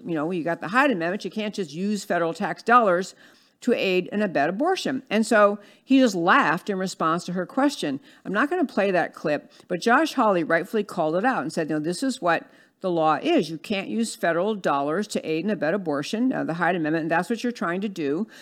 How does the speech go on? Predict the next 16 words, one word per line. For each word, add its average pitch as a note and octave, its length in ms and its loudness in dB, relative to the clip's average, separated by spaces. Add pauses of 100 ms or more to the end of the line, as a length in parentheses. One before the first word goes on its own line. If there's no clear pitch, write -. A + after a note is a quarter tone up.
(180)
if F3+ 100 -4
you're G3+ 100 4
gonna G3 200 0
say A3 220 2
we're G3+ 80 2
gonna E3+ 300 -2
somehow A3 340 -2
use F#3 400 -4
federal F#3 260 0
tax F3+ 260 -4
dollars D#3 440 -2 (260)
to G3+ 140 -2
move F#3 260 0
women E3+ 200 -2
around." D#3+ 380 -4 (380)
Um, E3 220 -2